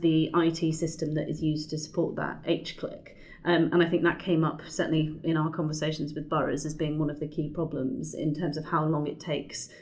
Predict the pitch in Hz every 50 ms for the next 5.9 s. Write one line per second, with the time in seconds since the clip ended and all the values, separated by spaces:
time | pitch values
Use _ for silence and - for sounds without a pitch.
0 | - - - 170 170 151 147 - 156 - - 170 151 151 - 160 156 151 139 -
1 | - - - 156 151 151 156 151 - - - 156 151 151 139 - - 190 175 160
2 | 165 156 156 165 151 151 - - - - - - - - - - - - 147 151
3 | - - 165 - - 202 185 180 - 180 170 - - 165 160 160 214 190 180 160
4 | 147 160 165 175 170 170 175 180 170 165 160 160 160 165 165 170 160 - - 160
5 | 165 156 160 160 160 156 156 156 156 - - 156 156 156 151 156 156 156